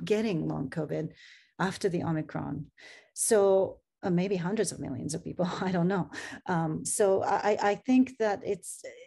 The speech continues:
it's dangerous to assume that you'll only have an acute mild infection with Omicron. And it's certainly not the case,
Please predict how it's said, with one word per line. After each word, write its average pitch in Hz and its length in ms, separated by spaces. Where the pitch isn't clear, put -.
it's 220 240
dangerous 240 500
to 190 100
assume 208 560
that 165 420
you'll 190 300
only 202 320
have 196 180
an 175 140
acute 202 520
mild 175 400
infection 165 600
with 151 120
Omicron. 156 600
And 160 160
it's 165 180
certainly 185 400
not 165 360
the 143 60
case, 156 380